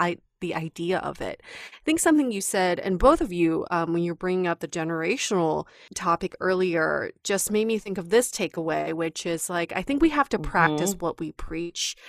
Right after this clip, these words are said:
Speaker 1: and we are all each
Speaker 2: Mm-hmm.
Speaker 1: other's consequences. I think a lot of these men were probably bullied, or they have these
Speaker 2: Yep.
Speaker 1: insecurities that were brought out by someone else, and they feel the need to make other fe-,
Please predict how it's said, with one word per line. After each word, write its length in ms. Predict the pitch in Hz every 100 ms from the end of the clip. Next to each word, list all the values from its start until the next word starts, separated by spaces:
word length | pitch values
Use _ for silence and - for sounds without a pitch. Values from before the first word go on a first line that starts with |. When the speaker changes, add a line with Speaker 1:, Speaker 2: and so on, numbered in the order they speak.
| - - _
Speaker 1:
and 500 | 208 190 196 233 - _ _
we 200 | 190 196
are 200 | 190 180
all 180 | 175 165
each 160 | 160 220
Speaker 2:
Mm-hmm. 80 |
Speaker 1:
other's 200 | 170 156 -
consequences. 840 | 160 156 - - 160 - - -
I 80 | 190
think 220 | 185 233
a 60 | 214
lot 340 | 190 190 202
of 100 | 220
these 220 | 254 262 220
men 280 | 190 180
were 120 | 175 170
probably 420 | - 160 170 170
bullied, 720 | - 240 254 240 233 220 202 -
or 260 | 180 170
they 220 | 156 185 247
have 260 | - 175
these 180 | 180 170
Speaker 2:
Yep. 80 | 175
Speaker 1:
insecurities 720 | 175 - - 170 170 170 165
that 160 | 170 156
were 120 | 165
brought 260 | - 165 165
out 140 | -
by 120 | 165
someone 320 | - 175 170
else, 300 | 160 156 151
and 200 | - 180
they 140 | 180 185
feel 360 | - 220 185
the 140 | 165 170
need 480 | 175 170 165 165 175
to 240 | - 165 170
make 240 | 175 170
other 240 | 180 170 160
fe-, 280 | - 175